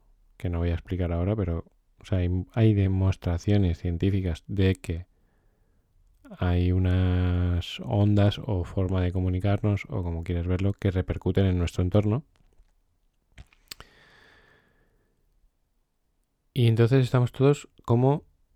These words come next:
hay como una comunicación que no es, que no, que no sabemos gestionarla, o sea, que nosotros no so-, no sabemos gestionarla muy bien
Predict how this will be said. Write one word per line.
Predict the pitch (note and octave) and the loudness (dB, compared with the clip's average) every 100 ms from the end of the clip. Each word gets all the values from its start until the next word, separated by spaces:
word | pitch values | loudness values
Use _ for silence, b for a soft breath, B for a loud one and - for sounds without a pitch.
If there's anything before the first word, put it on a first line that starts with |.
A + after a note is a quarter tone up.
| F#3 | -8
hay | C3+ A#2+ | 0 2
como | A#2 B2 B2+ | 2 4 4
una | A#2+ A2 | 4 2
comunicación | - A2 A2 A2 A2 A#2+ A#2 C3+ C#3+ F3+ G3+ _ _ _ _ _ _ _ _ _ _ _ _ - | 2 2 2 2 2 0 0 2 2 0 -8 _ _ _ _ _ _ _ _ _ _ _ _ -2
que | G#2+ | 0
no | G2+ G#2 G#2+ G#2+ | 2 2 4 4
es, | A2 G#2 - | 4 0 -4
que | - | -2
no, | G2+ G2+ G#2 G#2+ G#2+ G#2 - | 0 2 4 4 2 0 -2
que | G#2+ | 0
no | G#2+ A2 | 2 2
sabemos | - G#2+ G#2 G#2+ - | 2 2 2 2 0
gestionarla, | - G#2+ G#2+ A2 B2+ C3+ F#3 - _ _ - | -2 0 2 2 2 2 0 -4 _ _ -12
o | |
sea, | - | -6
que | F#2 | -4
nosotros | F2 G2 G2 | -2 0 2
no | G2+ | 0
so-, | G2 - - | -2 -4 0
no | G#2 | 0
sabemos | - G2+ G#2 G2+ | 2 2 2 2
gestionarla | - G2+ - F#2 F#2 G2 | -2 -4 -2 -2 -2 -2
muy | G#2 G#2 | 0 0
bien | B2+ F#3 | 0 -2